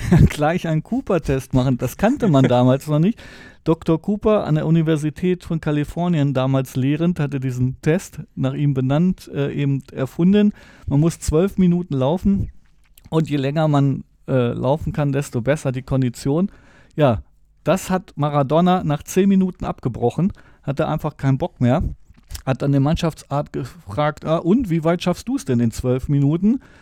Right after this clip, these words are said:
Speaker 1: Und der Mannschaftsarzt, der war mit seinen zweiunddreißig Jahren noch in guter körperlicher Verfassung, hat das dann tatsächlich gemacht, lief schneller als Maradona.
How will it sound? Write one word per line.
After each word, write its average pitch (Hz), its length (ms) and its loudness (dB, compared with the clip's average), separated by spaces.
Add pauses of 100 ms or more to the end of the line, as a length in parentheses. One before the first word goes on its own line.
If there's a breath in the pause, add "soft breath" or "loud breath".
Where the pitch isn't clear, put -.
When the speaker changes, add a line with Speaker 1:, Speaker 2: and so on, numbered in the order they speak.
(360 loud breath)
Speaker 1:
Und 139 460 0
der 127 320 2
Mannschaftsarzt, 160 600 -4
der 135 100 -2
war 135 100 2
mit 139 120 -2
seinen 131 200 2
zweiunddreißig 139 640 -2
Jahren 147 260 2
noch 139 140 0
in 131 220 2
guter 147 320 -4
körperlicher 147 600 -2
Verfassung, 151 680 -2 (560 soft breath)
hat - 220 -2
das 160 160 -2
dann 156 200 0
tatsächlich 147 640 -2
gemacht, 156 380 -2 (120)
lief 175 300 0
schneller 196 480 4
als 127 260 0
Maradona. 135 720 2